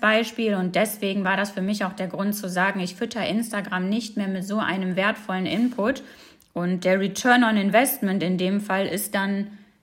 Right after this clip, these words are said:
dass mich die eigene Neuroathletiktrainer dafür feiern, dass ich nochmal tiefgründigeres Wissen feier,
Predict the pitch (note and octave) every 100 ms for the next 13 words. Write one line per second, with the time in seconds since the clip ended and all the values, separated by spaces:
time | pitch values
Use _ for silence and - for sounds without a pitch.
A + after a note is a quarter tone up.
0 | _ - F#3+ G3+ A3 G3+ - E3+ E3 G#3
1 | G3+ G3 G#3 A#3 G3 F#3 F#3 F3 G#3 -
2 | F3+ F#3+ F#3+ G3+ F#3+ - - D#3+ F3+ F#3
3 | F#3+ - G3+ G#3 G#3 G3 G3 F#3 G3 G3
4 | G3+ F#3 - A3+ - G3 G3+ G3 F#3+ F#3
5 | F#3 B3 - D#3+ - D3 C#3+